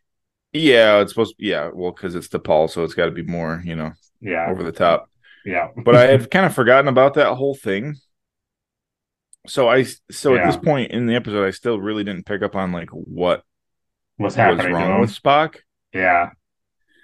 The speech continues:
Speaker 1: Uh, and I kinda got a little, like,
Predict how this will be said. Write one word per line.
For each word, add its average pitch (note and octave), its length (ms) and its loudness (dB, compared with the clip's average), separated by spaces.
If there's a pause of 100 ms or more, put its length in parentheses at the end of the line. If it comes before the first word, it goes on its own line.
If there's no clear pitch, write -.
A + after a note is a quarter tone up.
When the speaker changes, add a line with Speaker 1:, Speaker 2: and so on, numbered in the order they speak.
(720)
Speaker 1:
Uh, A#2 320 4
and A#2+ 120 -2
I A#2+ 60 0
kinda D#3 200 -4
got D#3 120 4
a - 40 4
little, C3 240 2
like, A#2 320 2